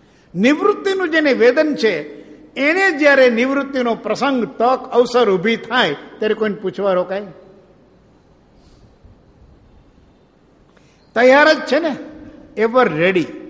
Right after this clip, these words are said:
એને એક મિનિટનો સમય પણ જોઈએ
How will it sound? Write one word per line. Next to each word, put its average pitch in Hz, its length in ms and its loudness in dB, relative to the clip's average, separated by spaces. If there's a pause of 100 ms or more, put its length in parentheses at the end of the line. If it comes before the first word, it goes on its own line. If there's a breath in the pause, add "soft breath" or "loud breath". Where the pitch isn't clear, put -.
(1600 soft breath)
એને 247 180 0
એક 277 380 2
મિનિટનો 262 600 0
સમય 233 340 0
પણ 226 200 -2
જોઈએ 202 640 -2